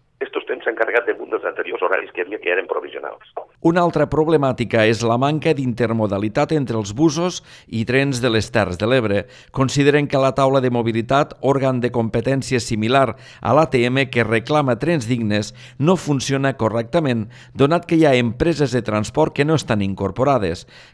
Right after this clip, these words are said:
Speaker 2: Casador diu que no hi ha interès perquè el transport públic funcioni.
Speaker 1: O sigui, hi ha un interès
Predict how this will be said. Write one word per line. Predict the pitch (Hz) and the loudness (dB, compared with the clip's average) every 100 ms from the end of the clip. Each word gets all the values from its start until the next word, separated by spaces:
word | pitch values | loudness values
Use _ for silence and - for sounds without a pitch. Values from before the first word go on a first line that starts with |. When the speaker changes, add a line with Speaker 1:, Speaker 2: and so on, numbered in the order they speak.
| - | -4
Speaker 2:
Casador | 113 110 120 147 - | 0 2 4 4 2
diu | 113 151 151 | 4 6 6
que | 151 147 | 4 4
no | 143 170 | 4 4
hi | 160 160 | 6 4
ha | 151 | 4
interès | 135 127 110 113 160 190 - - - - | 2 0 0 2 2 -2 -10 -20 -14 -4
perquè | 110 101 113 | -2 0 -2
el | |
transport | 104 107 110 165 156 | 0 -2 0 0 0
públic | 127 117 110 - | 0 2 2 0
funcioni. | - 131 120 123 76 73 - _ - - - | -2 0 0 -2 -2 -6 -14 _ -20 -20 -18
Speaker 1:
O | |
sigui, | - 107 117 | -12 -6 0
hi | |
ha | 131 | 0
un | |
interès | 131 120 113 120 | 0 -2 0 -2